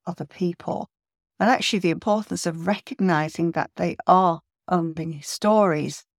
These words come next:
They're our interpretation of events rather than the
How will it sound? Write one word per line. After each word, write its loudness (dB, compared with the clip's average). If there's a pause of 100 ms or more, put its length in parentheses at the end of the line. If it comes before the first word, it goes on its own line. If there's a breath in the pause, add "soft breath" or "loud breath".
(140)
They're 2
our 2
interpretation -4
of -14
events -2 (360)
rather 4
than -2
the -4